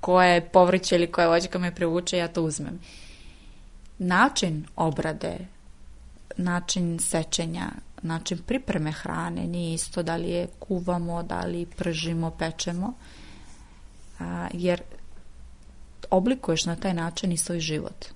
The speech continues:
Uzmeš, znaš, ono, nož, pa isečeš. Kad? Ovo mi ne treba. Znaš, ovo mi ne, ovo ću da bacim, ovo, negde oblikuješ tako i svoj život.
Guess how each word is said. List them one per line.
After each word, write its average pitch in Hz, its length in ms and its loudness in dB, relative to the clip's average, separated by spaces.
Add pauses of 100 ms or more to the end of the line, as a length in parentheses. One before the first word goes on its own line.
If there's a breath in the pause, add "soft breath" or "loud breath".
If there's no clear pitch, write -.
(720 soft breath)
Uzmeš, 160 380 -4
znaš, - 220 -6
ono, 165 140 -2
nož, 165 520 -4 (140)
pa 170 60 -4
isečeš. - 680 -6
Kad? - 320 -8
Ovo 180 160 -2
mi 185 120 2
ne 165 200 -2
treba. - 260 -8 (680 loud breath)
Znaš, - 360 -12
ovo 175 220 -2
mi 196 120 2
ne, 175 260 0 (100)
ovo 180 180 -2
ću 180 140 -6
da 175 100 -2
bacim, 180 640 -2
ovo, 175 300 -2 (760 loud breath)
negde 202 280 4
oblikuješ 175 460 2
tako 156 420 -4 (640)
i 170 80 -4
svoj 160 220 -4
život. - 380 -6